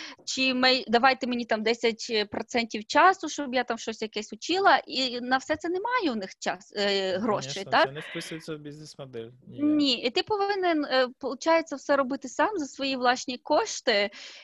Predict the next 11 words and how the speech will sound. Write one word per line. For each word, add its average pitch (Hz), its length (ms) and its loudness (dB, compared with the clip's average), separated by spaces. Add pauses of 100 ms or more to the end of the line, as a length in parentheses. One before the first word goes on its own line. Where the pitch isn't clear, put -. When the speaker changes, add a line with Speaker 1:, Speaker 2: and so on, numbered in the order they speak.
(120)
Speaker 1:
І 247 200 0
мене 277 240 2
це, 302 240 -10
чесно 285 320 -2
говоря, 269 260 4
вже 254 140 -4
настільки 269 460 -4
достало, 294 640 2
що 226 500 -2
от 226 240 -6
реально 262 520 4